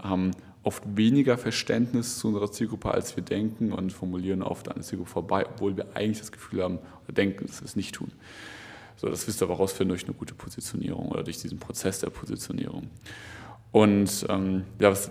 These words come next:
was so gesehen dann die Ergebnisse vom Kunden, also von jetzt dem Beispiel beim Scheidungsmandanten, beim Anwälten war,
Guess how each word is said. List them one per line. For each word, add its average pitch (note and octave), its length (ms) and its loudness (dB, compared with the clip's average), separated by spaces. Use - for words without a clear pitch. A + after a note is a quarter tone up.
was G2 160 6
so G2+ 120 2
gesehen G2 200 2
dann F#2 140 4
die F#2 80 6
Ergebnisse A2+ 580 2
vom - 220 -2
Kunden, D3 640 2
also F2 160 -4
von F2+ 240 -4
jetzt - 180 -8
dem F2+ 120 -2
Beispiel G2 420 2
beim F2+ 160 -2
Scheidungsmandanten, G#2 1600 0
beim - 120 -6
Anwälten G2+ 440 4
war, G2 260 2